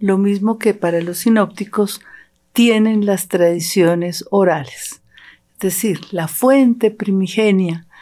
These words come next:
de tanto los sinópticos como del cuarto evangelio son las fuentes orales, que se remontan, lógicamente, a nuestro Señor, a Jesús mismo,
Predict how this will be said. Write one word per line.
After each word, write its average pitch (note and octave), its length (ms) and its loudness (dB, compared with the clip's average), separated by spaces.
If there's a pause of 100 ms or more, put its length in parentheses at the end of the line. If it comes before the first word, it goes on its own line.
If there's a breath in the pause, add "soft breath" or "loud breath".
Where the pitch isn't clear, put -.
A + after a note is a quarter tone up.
(540 loud breath)
de F3 140 -2
tanto G#3+ 840 0
los F#3 260 -2
sinópticos F#3+ 840 -4
como F3+ 440 -6
del E3+ 120 -8
cuarto G3+ 360 0
evangelio G3 640 0 (520 soft breath)
son G#3 640 0
las F#3 340 -2
fuentes F#3+ 720 -4
orales, E3+ 800 -4 (320 soft breath)
que G3 100 -14
se F#3 140 -6
remontan, G3 720 -2
lógicamente, F#3+ 920 -4 (360)
a - 120 -6
nuestro E3+ 360 -8
Señor, G3 460 0
a E3 80 -4
Jesús F3+ 400 -8
mismo, G#3 480 2